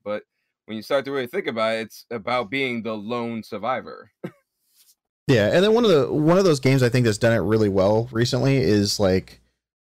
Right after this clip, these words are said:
Speaker 2: um, what is it called? Ghost Recon Breakpoint. Like, you have still an expansive,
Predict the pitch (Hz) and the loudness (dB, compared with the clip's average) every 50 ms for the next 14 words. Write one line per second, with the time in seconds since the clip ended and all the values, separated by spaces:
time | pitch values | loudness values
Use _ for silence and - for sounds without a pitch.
0 | _ _ _ 107 104 98 92 92 90 87 78 71 65 - - _ - 135 127 127 | _ _ _ 0 2 2 2 2 0 0 -4 -6 -8 -10 -14 _ 0 0 0 0
1 | 131 - 92 104 147 139 143 - 139 127 120 104 98 110 104 107 - - - - | -2 -6 -4 0 0 0 2 2 0 0 0 0 0 0 -2 -2 -4 -10 -16 -16
2 | - - - 113 107 131 135 131 156 165 180 185 175 151 - - - - 127 135 | -10 -4 -4 -2 0 2 2 2 4 4 2 0 0 -4 -6 -8 -2 0 2 4
3 | 139 123 127 117 - - - 107 104 107 - - 110 104 101 101 - | 4 4 2 0 -2 -4 -4 -2 -2 -2 -2 -2 0 0 -2 -4 -6